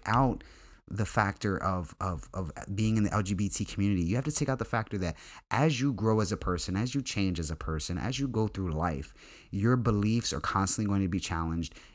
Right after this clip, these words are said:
You, you hopefully will grow. You will hopefully be open-minded to listening to other people's opinions and, and have conversation and, you know, maybe educate as well as be educated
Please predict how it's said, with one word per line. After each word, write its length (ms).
You, 320
you 120
hopefully 500
will 200
grow. 560
You 180
will 120
hopefully 720
be 380
open-minded 640
to 100
listening 340
to 160
other 140
people's 320
opinions 500
and, 300
and 200
have 240
conversation 840
and, 160
you 80
know, 120
maybe 500
educate 560
as 140
well 160
as 100
be 260
educated 640